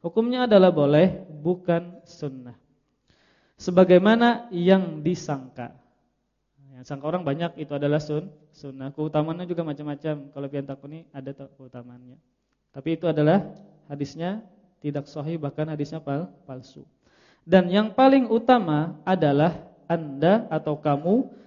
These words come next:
tetap memakai pakaian yang biasa dipakai oleh masyarakat kamu. Ya, kita apa kebiasaan kita, maka itu yang kita,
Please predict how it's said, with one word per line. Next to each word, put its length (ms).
tetap 400
memakai 560
pakaian 720
yang 400
biasa 720
dipakai 800
oleh 480
masyarakat 640
kamu. 400
Ya, 80
kita 320
apa 320
kebiasaan 480
kita, 160
maka 240
itu 160
yang 80
kita, 320